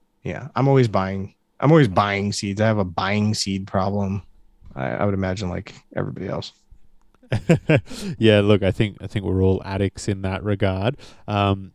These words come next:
Speaker 2: just out of, uh, like, a, a general sort of curiosity slash follow-up, I remember in the last episode we chatted about,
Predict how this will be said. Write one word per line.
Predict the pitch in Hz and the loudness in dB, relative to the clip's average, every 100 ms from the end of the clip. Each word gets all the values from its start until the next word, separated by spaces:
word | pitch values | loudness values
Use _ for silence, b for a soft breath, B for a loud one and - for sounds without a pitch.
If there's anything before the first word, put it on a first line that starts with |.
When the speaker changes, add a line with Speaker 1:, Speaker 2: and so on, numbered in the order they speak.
| - | -14
Speaker 2:
just | 143 139 151 | -2 2 4
out | 123 | 6
of, | 113 107 101 - - - | 6 6 2 -4 -16 -6
uh, | 113 101 107 | 0 0 0
like, | 107 107 | 0 2
a, | 107 95 95 95 | 0 0 -2 -4
a | 104 | -4
general | 104 107 101 104 101 98 | -2 0 0 2 2 0
sort | - 104 98 | 0 0 2
of | 92 - - - | -2 -6 -18 -18
curiosity | - 113 98 101 - 104 | 0 2 2 0 -4 -6
slash | 95 104 95 | -4 -6 -6
follow-up, | - 120 117 110 | -4 0 2 2
I | |
remember | 110 131 139 | 2 2 0
in | 120 | 0
the | 104 | -2
last | 98 101 123 - - | -4 -4 -6 -8 -10
episode | 104 - 101 101 95 | -8 -6 -2 0 0
we | 98 | -2
chatted | 98 - 104 101 | -4 -2 -2 0
about, | 98 95 95 90 | -2 -4 -6 -8